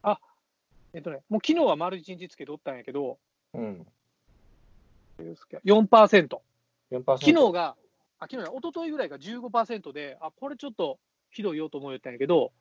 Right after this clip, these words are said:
Speaker 2: うんうん。
Speaker 1: なんでそういうことになるのかわからんのやけど、
Speaker 2: うん。
Speaker 1: で、そもそも、えっとね、俺のね、友達もね、
Speaker 2: うん。
Speaker 1: あの、学生時代の同級生のやつも、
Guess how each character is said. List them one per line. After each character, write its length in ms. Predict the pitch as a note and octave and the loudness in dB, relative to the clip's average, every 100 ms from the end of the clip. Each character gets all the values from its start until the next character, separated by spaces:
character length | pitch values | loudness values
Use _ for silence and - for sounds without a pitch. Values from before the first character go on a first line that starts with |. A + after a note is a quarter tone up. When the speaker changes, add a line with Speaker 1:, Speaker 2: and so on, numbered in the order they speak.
| _ - | _ -6
Speaker 2:
う 80 | B2+ | -4
ん 320 | A#2 A2+ G#2+ | -2 -2 0
う 40 | |
ん。 20 | |
Speaker 1:
な 160 | F3+ C#4 | 4 6
ん 40 | |
で 80 | F4+ | 6
そ 120 | - | 2
う 20 | G#3+ | 0
い 40 | |
う 20 | |
こ 80 | G#3 | -2
と 100 | G3 | -6
に 60 | E3 | -8
な 60 | |
る 60 | E3 | -8
の 40 | |
か 100 | D3+ | -6
わ 100 | C#3 D3+ | -6 -4
か 80 | |
ら 80 | D#3+ | -6
ん 60 | D#3+ | -8
の 60 | |
や 80 | C#3 | -14
け 80 | C3 | -12
ど、 300 | C3+ C#3 A#2+ _ _ - | -10 -10 -12 _ _ -16
Speaker 2:
う 80 | A#2+ | -10
ん。 220 | A2 F2 _ | -10 -12 _
Speaker 1:
で、 140 | G3 G#3 | -10 -8
そ 160 | F4 | -6
も 100 | F4 | -8
そ 120 | G3+ | -8
も、 360 | D3 C#3+ C3+ A#2+ _ _ _ _ G#3+ | -8 -6 -6 -10 _ _ _ _ -18
え 80 | D3+ | -16
っ 40 | |
と 120 | - | -12
ね、 300 | D3 D3 B2+ _ _ _ - | -10 -8 -10 _ _ _ 0
俺 160 | G#3+ C#4+ | 2 4
の 100 | D4+ | 2
ね、 240 | D4+ E3 - | 0 -2 -4
友 180 | B3+ C4+ | -6 -2
達 220 | C4+ C4 | -2 -2
も 100 | E3 | -8
ね、 300 | C#3 C#3 B2 _ _ _ _ | -6 -8 -10 _ _ _ _
Speaker 2:
う 60 | - | -10
ん。 60 | |
Speaker 1:
あ 40 | D#3+ | -8
の、 300 | D#3 - - A#3 | -8 -10 -8 0
学 160 | G#3 | 2
生 140 | B3 A#3 | 4 6
時 40 | |
代 160 | A#3+ D#3 | 4 4
の 240 | B2+ B2 - | -4 -12 -14
同 100 | F3 | -8
級 100 | G3+ | -6
生 140 | E3+ | -6
の 60 | B2+ | -8
や 100 | B2 | -10
つ 100 | - | -10
も、 260 | C#3+ C3+ | -8 -8